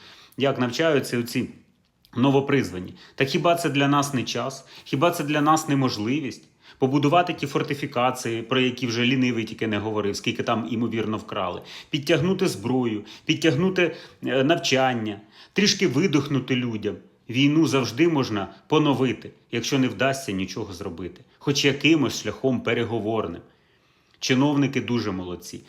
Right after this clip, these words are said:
Себе забронювали, в Т Ц К вони не ходять, випустили постанову Кабміна. Знаєте,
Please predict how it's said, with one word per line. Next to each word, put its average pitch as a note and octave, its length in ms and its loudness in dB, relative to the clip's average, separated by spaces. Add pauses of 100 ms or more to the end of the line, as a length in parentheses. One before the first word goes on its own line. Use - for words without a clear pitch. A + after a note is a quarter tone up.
Себе A#2+ 340 0
забронювали, G2+ 760 0
в - 140 -8
Т B2 120 -4
Ц B2+ 160 -6
К A2+ 180 0
вони F#2 240 -4
не F2+ 120 -4
ходять, D3 440 -2
випустили C3 500 -2
постанову A#2+ 520 -2
Кабміна. G#2+ 480 -4 (360)
Знаєте, B2+ 420 0